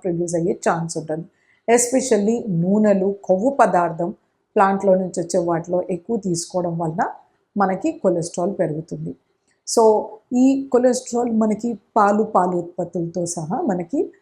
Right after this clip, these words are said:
నాన్ వెజ్ ఫుడ్ ఐటమ్స్‌లో ఉంటుందన్నమాట. ముఖ్యంగా మేక మాంసము, గొర్రె మాంసము, పంది మాంసము, ఆవు మాంసం,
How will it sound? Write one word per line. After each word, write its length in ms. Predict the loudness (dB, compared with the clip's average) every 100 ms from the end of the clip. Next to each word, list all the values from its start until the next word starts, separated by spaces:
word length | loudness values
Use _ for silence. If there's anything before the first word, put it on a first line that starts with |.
| _ _ -2
నాన్ 300 | 2 2 4
వెజ్ 180 | 2 0
ఫుడ్ 260 | -4 -2
ఐటమ్స్‌లో 560 | -2 -2 -6 -4 -2 0
ఉంటుందన్నమాట. 760 | 0 -2 -2 -2 -4 -4 -6 -8 -8 _ _ _ _ _ _ _ _ _ -6
ముఖ్యంగా 540 | 2 2 4 4 2 -2
మేక 280 | -4 -2 0
మాంసము, 640 | 0 0 -2 -2 -4 -6 -10 _ _ _ -4
గొర్రె 360 | 2 2 4
మాంసము, 640 | 2 0 -2 -4 -4 -4 -8 _ -4
పంది 280 | -2 0 0
మాంసము, 640 | 0 0 -2 -4 -4 -6 -4 4
ఆవు 220 | 4 4
మాంసం, 520 | 2 -4 -4 -4 -6